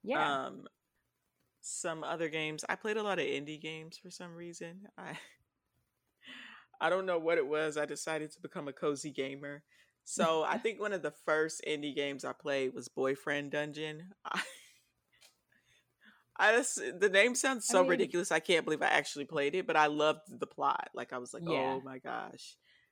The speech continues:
Speaker 2: Um, I played it on the Switch. I finally started playing my Switch, and, um, Boyfriend Dungeon is really good. You're a character.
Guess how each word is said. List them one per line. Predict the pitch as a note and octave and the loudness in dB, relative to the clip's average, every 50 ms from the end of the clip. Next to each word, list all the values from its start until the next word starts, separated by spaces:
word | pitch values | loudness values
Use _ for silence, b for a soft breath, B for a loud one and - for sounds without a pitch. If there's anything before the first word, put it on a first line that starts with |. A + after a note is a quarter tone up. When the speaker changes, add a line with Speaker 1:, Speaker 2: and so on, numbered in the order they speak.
| b b b b _ - | b b b b _ 0
Speaker 2:
Um, | - D#3 D3 C#3+ C#3 C3+ C3+ C#3+ | 4 4 4 4 4 2 0 -2
I | C#3+ | -2
played | - G3 F3 F3 E3 | 2 2 2 4 2
it | E3+ E3+ | 2 -2
on | E3+ F3 | -2 -2
the | F#3+ | -2
Switch. | - - - D#3 D3 C#3+ - | -4 -2 0 0 0 0 -2
I | D3 D3+ | -6 -8
finally | - C#3+ C#3 C#3 C#3 C3 | -4 -4 -4 -2 -4 -6
started | - - C#3 C3+ - | -6 -6 -6 -6 -6
playing | - D#3 C3+ C3+ C3+ | -8 -8 -8 -6 -6
my | C3 C3 | -8 -8
Switch, | - - - - D3 C#3 C3 C3 - - - - _ _ | -10 -12 -12 -8 -6 -6 -6 -6 -8 -12 -20 -20 _ _
and, | - C#3+ C#3 C3+ C3 | -12 -10 -10 -10 -10
um, | C3+ C3+ C3 B2+ B2+ B2+ B2 C3 - _ _ _ _ _ _ _ _ _ _ _ - | -10 -10 -12 -12 -14 -16 -16 -18 -20 _ _ _ _ _ _ _ _ _ _ _ -2
Boyfriend | F#3 G#3+ B3+ - A#3 A3 A3 G3+ | -2 -2 0 0 -2 0 2 4
Dungeon | G3 F#3+ G#3 F#3 | 2 2 2 0
is | E3+ D#3 D3+ D3+ | -6 -8 -6 -4
really | E3+ D3 D3 C#3+ | -2 -2 0 0
good. | B2+ C#3 C#3 C#3 | 0 0 0 2
You're | C#3+ D3 D3+ D3+ D3+ D3+ - - - - _ - | 2 4 4 4 4 4 2 -2 -6 -10 _ -4
a | - C#3 | -4 -4
character. | - - - D3+ C#3 C#3 C#3 - - C#3+ C3+ C3 C3 | -4 -2 0 0 0 0 0 -4 -8 -6 -6 -6 -8